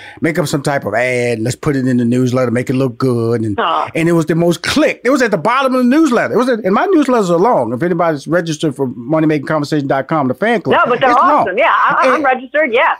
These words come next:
Speaker 1: uh, and it, and she was at the bottom, not because I wanted to put it at the bottom. She was the most clicked item in the newsletter. The most clicked
Speaker 2: Man.
Speaker 1: item in the newsletter. And so that let me know right there. I went, "She's on to something.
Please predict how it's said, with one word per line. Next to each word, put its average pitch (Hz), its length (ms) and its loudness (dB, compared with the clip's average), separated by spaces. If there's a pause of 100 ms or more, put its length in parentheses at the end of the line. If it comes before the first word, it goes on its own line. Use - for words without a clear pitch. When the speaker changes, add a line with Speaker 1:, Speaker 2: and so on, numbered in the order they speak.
Speaker 1:
uh, 233 160 0 (100)
and 226 160 0
it, 233 260 0
and 214 240 0 (200)
she 370 180 4
was 294 140 2
at 220 100 0
the 190 120 0
bottom, 226 500 0 (100)
not 311 240 -2
because 240 500 0 (220)
I 208 100 0
wanted 214 260 2
to 202 60 2
put 208 140 0
it 208 40 4
at 175 100 0
the 170 80 0
bottom. 269 380 0 (400)
She 339 180 2
was 311 100 4
the 262 140 2
most 226 320 2
clicked 285 500 -2
item 202 640 0 (240)
in 220 140 2
the 214 100 4
newsletter. 175 480 2 (880)
The 226 100 0
most 226 280 2
clicked 294 260 -2
Speaker 2:
Man. 247 160 0
Speaker 1:
item 220 300 0
in 214 100 0
the 202 80 2
newsletter. 170 540 0 (240)
And 185 120 0
so 226 100 0
that 269 120 2
let 269 220 0
me 240 160 4
know 226 180 4
right 202 260 2
there. 254 160 2
I 175 60 0
went, 127 280 -4
"She's - 280 -2
on 127 160 2
to 95 80 0
something. - 320 -6